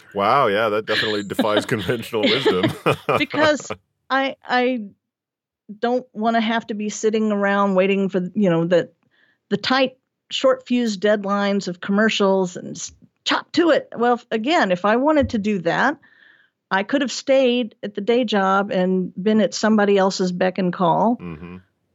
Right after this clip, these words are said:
Speaker 2: And I don't wanna do that. And then, like, e-learning, I, I really didn't like, uh, having to,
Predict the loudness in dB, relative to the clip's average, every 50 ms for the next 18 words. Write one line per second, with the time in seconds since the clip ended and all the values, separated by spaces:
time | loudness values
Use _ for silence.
0 | _ _ _ _ 2 4 4 4 4 4 2 0 -4 _ _ _ _ _ _ _
1 | 0 2 2 4 4 4 4 4 2 2 2 2 0 2 2 0 0 0 0 0
2 | 0 2 2 2 0 0 -2 -6 _ -2 -2 -2 -2 -4 -4 -2 -2 0 2 4
3 | 4 4 4 4 4 4 4 2 0 -2 -8 -20 -20 _ _ -20 -20 _ _ _
4 | _ _ _ _ _ _ _ _ _ _ -2 -2 -2 0 0 -2 0 2 2 2
5 | 2 2 2 2 2 2 2 4 4 2 2 0 -2 -6 -12 -20 -20 _ _ _
6 | _ _ _ _ _ _ _ _ _ _ -4 -2 -2 -2 -2 -4 -6 -10 -14 -14
7 | _ 0 0 2 2 2 2 2 0 0 0 2 2 2 2 2 0 0 -2